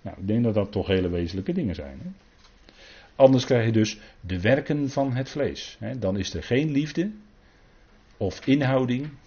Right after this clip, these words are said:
en dan krijg je dus al deze uitspattingen.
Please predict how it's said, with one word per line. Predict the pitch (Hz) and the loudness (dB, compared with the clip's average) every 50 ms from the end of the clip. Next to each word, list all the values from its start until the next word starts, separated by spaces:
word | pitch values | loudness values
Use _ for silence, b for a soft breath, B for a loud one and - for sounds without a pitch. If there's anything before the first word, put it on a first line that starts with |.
| - - - | -20 -14 -8
en | - - 123 | -4 -2 -2
dan | 113 | -2
krijg | 104 - 107 104 95 | 0 0 0 0 0
je | 104 | -2
dus | 95 92 90 - | -4 -4 -6 -6
al | - 123 120 117 110 | -4 -2 -2 0 2
deze | 107 101 101 104 98 101 101 98 101 104 - - _ - - - | 2 2 0 0 -2 -2 -4 -6 -8 -12 -18 -20 _ -20 -20 -12
uitspattingen. | - 113 123 117 - - - - - - 92 - - 87 80 76 | -8 -6 -6 -6 -6 -10 -16 -12 -10 -10 -10 -8 -8 -8 -8 -8